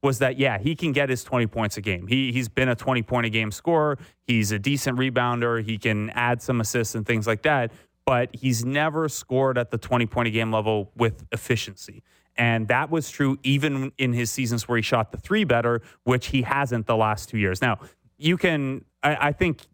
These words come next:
Jama Malalaila's probably gonna get to work with him on some stuff with the three-point shot. Um, we, you generally don't see a lot of to-, retooling of a three-point shot live in the season unless someone's really struggling. So, you know, let's assume that's gonna be kind of a low to mid thirties weapon for now.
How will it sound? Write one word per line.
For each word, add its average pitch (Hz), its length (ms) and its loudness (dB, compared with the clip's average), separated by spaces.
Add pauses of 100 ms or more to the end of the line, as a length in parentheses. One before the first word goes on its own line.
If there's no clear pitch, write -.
(140)
Jama 127 320 2
Malalaila's 120 640 0
probably 123 240 2
gonna 117 160 0
get 113 140 0
to 123 60 -2
work 113 200 0
with 117 120 0
him 113 140 2
on 110 100 2
some 110 140 -8
stuff 110 240 0
with 107 120 -2
the 107 80 2
three-point 143 460 0
shot. 127 380 0 (240)
Um, 107 240 2
we, 151 240 0
you 139 140 -2
generally 170 420 0
don't 131 200 0
see 135 160 -2
a 117 60 2
lot 113 200 2
of 104 140 -4 (160)
to-, 147 200 -2
retooling 127 720 0
of 127 80 0
a 127 60 0
three-point 131 380 0
shot 123 240 0
live 113 360 0
in 117 120 0
the 110 80 -2
season 131 360 0
unless 120 260 0
someone's 113 280 -2
really 123 300 2
struggling. 160 500 0 (280)
So, 143 340 2
you 151 140 2
know, 110 120 2
let's 131 300 0
assume 147 320 0
that's 123 180 0
gonna 127 160 -2
be 113 120 0
kind 113 220 0
of 107 60 0
a 113 60 4
low 113 300 2
to 110 100 -2
mid 110 220 -2
thirties 107 380 0
weapon 107 320 2
for 127 140 -2
now. 135 220 2